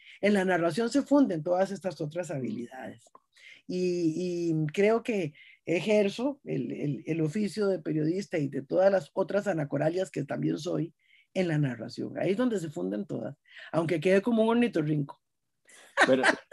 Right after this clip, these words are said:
Speaker 2: bueno, lo, lo bueno que tiene el ornitorrinco es que es tan raro que no lo metes en ningún saco.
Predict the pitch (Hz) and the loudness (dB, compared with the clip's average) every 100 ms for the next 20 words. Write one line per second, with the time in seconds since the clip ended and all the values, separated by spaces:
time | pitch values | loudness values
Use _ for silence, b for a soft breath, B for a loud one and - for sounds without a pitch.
0 | - 117 151 139 131 123 117 127 123 120 | -6 0 2 4 6 4 2 2 4 4
1 | 139 156 147 156 160 151 135 120 127 127 | 4 2 0 2 2 2 2 2 2 2
2 | 147 160 147 143 139 147 139 135 151 151 | 0 0 2 0 2 2 2 6 6 8
3 | 180 185 B B - 120 123 139 135 139 | 4 0 B B 0 4 6 6 6 2
4 | 147 143 127 117 120 123 156 160 113 95 | 2 2 2 2 0 0 0 2 0 -2